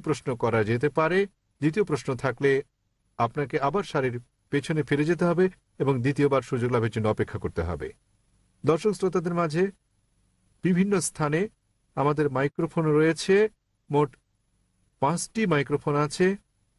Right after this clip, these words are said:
তিনটি পুরুষদের সারিতে এবং দুইটি নারী শ্রোতাদের মাঝে। একটি মাইক্রোফোন পুরুষদের সারির সামনের দিকে এবং অপর দুইটি পেছনের দিকে। পুরুষদের মধ্য থেকে প্রশ্ন করার জন্য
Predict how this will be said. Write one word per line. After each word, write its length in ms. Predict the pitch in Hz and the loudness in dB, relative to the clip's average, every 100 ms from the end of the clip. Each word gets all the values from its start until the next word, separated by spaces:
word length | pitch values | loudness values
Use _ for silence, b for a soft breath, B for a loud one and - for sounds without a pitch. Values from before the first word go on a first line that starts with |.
| _ _ _ - | _ _ _ -2
তিনটি 280 | 180 185 196 151 | 0 0 -2 -2
পুরুষদের 400 | 165 170 147 147 120 | 0 0 0 0 0
সারিতে 280 | 147 147 180 185 | -4 0 0 0
এবং 120 | 139 135 120 | -4 -4 0
দুইটি 240 | 147 156 160 131 | -2 2 0 2
নারী 160 | 147 190 | 0 -2
শ্রোতাদের 420 | - 139 127 117 113 | -2 -2 -2 0 0
মাঝে। 280 | 120 117 175 202 - _ _ _ _ - | 0 0 2 2 0 _ _ _ _ -2
একটি 280 | 160 - 208 160 | -2 0 -2 0
মাইক্রোফোন 480 | 151 160 156 175 175 - | 0 -2 -2 -2 -4 -2
পুরুষদের 380 | 143 135 151 147 | -2 0 0 0
সারির 280 | - 123 135 - | 0 -2 -2 -8
সামনের 420 | - 127 143 151 156 | -6 -4 -2 -2 -2
দিকে 200 | 156 185 196 _ _ _ _ _ _ _ - | 2 0 0 _ _ _ _ _ _ _ -2
এবং 220 | 151 156 151 - | 0 0 -2 -2
অপর 200 | 151 - 165 | -2 0 0
দুইটি 220 | 147 139 127 - - | -2 -4 -4 -4 -4
পেছনের 420 | 156 160 135 107 92 | -2 0 0 0 -2
দিকে। 240 | 92 78 62 _ _ _ _ - | -4 -4 -6 _ _ _ _ 0
পুরুষদের 380 | 175 160 175 143 | 0 2 0 0
মধ্য 160 | 147 147 156 | -2 -2 -2
থেকে 160 | 156 180 160 | 0 0 -2
প্রশ্ন 200 | 156 - 147 | -4 -2 0
করার 220 | 170 127 123 | 2 2 0
জন্য 160 | 131 | 0